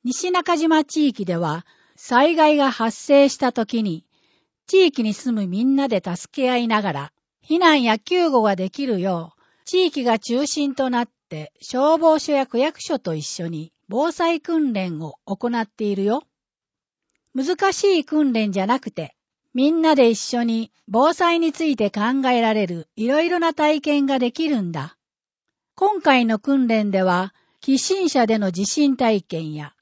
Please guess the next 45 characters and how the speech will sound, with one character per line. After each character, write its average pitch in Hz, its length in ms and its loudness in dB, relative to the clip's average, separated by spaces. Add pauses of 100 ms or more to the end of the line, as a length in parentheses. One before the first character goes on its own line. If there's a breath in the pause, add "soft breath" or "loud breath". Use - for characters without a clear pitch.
(360)
水 285 300 0
消 320 300 2
火 302 160 0
器 226 140 -6
で 196 140 -2
の 185 140 -6
消 285 300 2
火 302 160 2
訓 294 280 0
練 220 200 -4
と 202 140 -4
か 185 200 -2
を 156 80 -8
行 196 320 -6
う 233 280 -2
ん 170 60 -8
だ 160 120 -8
っ 151 60 -12 (160)
て。 220 180 -8 (1400)
大 220 140 -4
人 302 340 2
も 269 160 4
子 226 160 -2
供 254 260 0
も 240 280 -2 (340)
楽 311 260 -2
し 370 180 -4
く 269 100 -2
真 294 300 -2
剣 294 340 2
に 285 200 0
訓 349 340 -2
練 220 220 -2
に 180 100 -6
取 196 200 -4
り 208 40 -6
組 180 260 -8
ん - 20 -14
で、 147 200 -12 (460)
防 262 240 2
災 311 280 0
に 285 140 -2
つ 285 160 -8
い 233 160 -2
て 170 280 -10